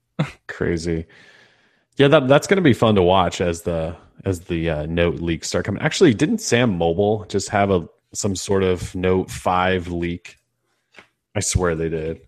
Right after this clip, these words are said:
Speaker 1: Was
Speaker 2: We
Speaker 1: it
Speaker 2: just,
Speaker 1: yesterday,
Speaker 2: we just were,
Speaker 1: possibly, or
Speaker 2: I think
Speaker 1: something?
Speaker 2: it was yesterday afternoon, and we were just too busy to get to it. But it was, like, four K display. Where was that? Oh, here. No, that's
Speaker 1: Mm.
Speaker 2: something else.
Speaker 1: I think you're thinking of something else.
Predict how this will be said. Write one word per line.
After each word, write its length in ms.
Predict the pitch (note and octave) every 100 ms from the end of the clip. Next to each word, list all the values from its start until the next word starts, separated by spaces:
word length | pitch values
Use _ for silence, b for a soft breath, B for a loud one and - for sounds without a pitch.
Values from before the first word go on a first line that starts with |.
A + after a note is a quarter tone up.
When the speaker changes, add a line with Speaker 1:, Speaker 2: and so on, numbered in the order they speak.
| _ _
Speaker 1:
Was 100 | D#3+
Speaker 2:
We 60 | G#2
Speaker 1:
it 100 | F#2+
Speaker 2:
just, 140 | A#2
Speaker 1:
yesterday, 380 | - - D#3 D#3+
Speaker 2:
we 40 | D#3+
just 200 | D3+ D#3+
were, 80 | A2+
Speaker 1:
possibly, 340 | D#3+ E3 E3
or 60 | D#3+
Speaker 2:
I 40 |
think 40 |
Speaker 1:
something? 240 | A2 C3+ F#3
Speaker 2:
it 60 |
was 140 | F#4 A2
yesterday 280 | A2 - G#2+
afternoon, 380 | F#2+ E2+ E2+ E2+
and 80 |
we 100 | E2
were 80 | E2
just 220 | D#2+ - -
too 100 | D#2+
busy 280 | E2+ D#2+
to 80 | E2
get 200 | D#2 D#2+
to 180 | - E2
it. 60 | - B B B
But 120 | B2+
it 80 | A#2
was, 260 | B2 A2
like, 380 | A2 G2+ F#2 - b b b b b _
four 500 | - - A#2+ A#2 A#2
K 320 | - G#2 G#2+
display. 960 | G2+ - - F2+ F2+ F#2 F#2 F2+ F#2+ - _ _ _ _ _
Where 280 | B2 D3 C#3
was 300 | D#2+ F#2 E2
that? 220 | D2 -
Oh, 100 | F#2+
here. 200 | F#2 F2 - -
No, 220 | F2+ F#2
that's 320 | D#3+ D3+ B2+
Speaker 1:
Mm. 20 |
Speaker 2:
something 240 | - F2+ E2+
else. 440 | D2+ D2+ - - - _ _ _ -
Speaker 1:
I 80 | C3
think 220 | F3 E3+
you're 140 | D3 C#3
thinking 260 | C#3+ C3+
of 120 | B2
something 300 | - A#2 A2+ G#2
else. 360 | G#2+ G#2+ -